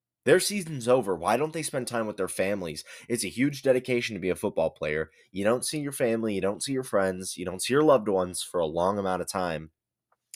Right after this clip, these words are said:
To give up all that, do, deal with all the travel, and then they just say, "Hey, it, now it's time to have a fun time at the Pro Bowl." And it's not really more of a relaxation and just kind of like, "Hey, it's,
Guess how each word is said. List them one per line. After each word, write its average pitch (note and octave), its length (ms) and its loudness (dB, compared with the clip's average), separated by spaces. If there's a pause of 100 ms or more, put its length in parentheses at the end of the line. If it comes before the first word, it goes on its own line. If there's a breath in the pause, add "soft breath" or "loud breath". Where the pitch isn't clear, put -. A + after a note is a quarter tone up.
(160)
To - 80 -8
give F#2+ 200 6
up A#2 160 8
all B2 180 12
that, G2+ 400 6 (540 soft breath)
do, G2 180 -2
deal G#2 220 2
with G#2+ 100 2
all A2+ 100 8
the A2+ 80 -4
travel, F2 540 0 (240 loud breath)
and G2+ 100 -2
then G#2 140 4
they G2 120 2
just F#2 180 -2
say, F2 260 2 (200 soft breath)
"Hey, C#3 560 10 (300)
it, B2+ 240 2
now C#3 280 6
it's D#3 140 -2
time C#3+ 260 2
to G#2+ 480 6 (340)
have C3+ 160 -2
a A#2+ 80 -4
fun C#3+ 280 0
time C#3 260 -2
at C3 100 -2
the - 60 -14
Pro - 320 4
Bowl." F2 380 2 (220 soft breath)
And A#2 140 -2
it's A2+ 140 -4
not C3 240 2
really A2+ 200 0
more G#2 240 0
of F2+ 80 -4
a F2+ 60 -6
relaxation G2 1040 -4
and E2+ 140 -8
just E2+ 160 -10
kind F2+ 160 -8
of E2 100 -12
like, E2+ 140 -10
"Hey, G2 540 -2 (260)
it's, G#2 160 -10